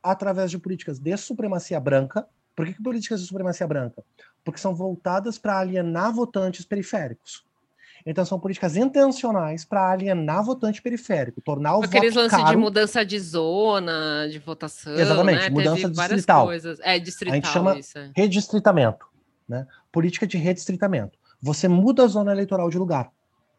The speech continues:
Speaker 1: e você não avisa. Quer dizer, você avisa, mas você avisa lá,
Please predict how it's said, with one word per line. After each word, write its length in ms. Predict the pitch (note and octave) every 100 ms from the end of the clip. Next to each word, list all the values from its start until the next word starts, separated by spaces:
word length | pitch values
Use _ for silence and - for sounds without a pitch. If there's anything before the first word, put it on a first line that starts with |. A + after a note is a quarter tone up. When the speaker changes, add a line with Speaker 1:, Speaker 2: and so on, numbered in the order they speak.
| E3
Speaker 1:
e 40 |
você 200 | E3+ F3+
não 100 | F#3+
avisa. 440 | G3 G#3+ G3 A#2 -
Quer 60 |
dizer, 120 | D#3+ D3
você 220 | F3+ B3+
avisa, 380 | B3 C#4 F3 B2
mas 140 | C#3
você 160 | D3+ G3+
avisa 400 | F#3+ F#3 A3+ A3+
lá, 540 | F#3+ F#3 G3 D#3+ A2+